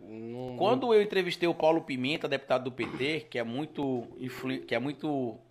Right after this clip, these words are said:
Speaker 2: que tem muita influência dentro do partido, né? Ele disse, eu perguntei se, se era verdade se, essa história que a gente tinha aqui, de que o Marcelo Deda seria o candidato à presidência da República de dois mil e dez.
Speaker 1: Dez.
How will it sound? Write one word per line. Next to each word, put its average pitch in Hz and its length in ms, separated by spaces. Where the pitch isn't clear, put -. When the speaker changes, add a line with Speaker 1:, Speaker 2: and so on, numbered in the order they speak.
Speaker 2:
que 135 80
tem 156 120
muita 175 180
influência 151 440
dentro 135 260
do 135 80
partido, 139 520
né? 135 120
Ele 135 100
disse, 139 260
eu 127 140
perguntei 131 380
se, 123 200
se - 140
era 131 120
verdade 127 520
se, - 200
essa 123 200
história 123 260
que 123 80
a - 20
gente 123 200
tinha 123 180
aqui, 120 320
de 120 160
que 127 640
o 123 280
Marcelo 127 360
Deda 123 220
seria 131 220
o - 20
candidato 131 420
à 135 40
presidência 131 480
da 123 80
República 123 580
de 120 120
dois 123 260
mil 131 340
e 131 220
dez. 104 240
Speaker 1:
Dez. - 360